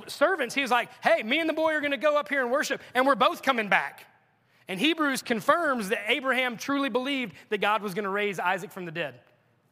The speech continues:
Finally, the,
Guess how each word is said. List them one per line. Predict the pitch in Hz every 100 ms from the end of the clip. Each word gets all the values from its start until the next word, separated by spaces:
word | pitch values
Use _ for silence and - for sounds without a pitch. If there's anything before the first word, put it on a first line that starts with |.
| _ _ _ _ _ _ _ _ _ _ _ _ _ _ _ _ _ _ _ - - -
Finally, | - 180 208 208 208 - - - _ _ _ _ _ _ _
the, | 160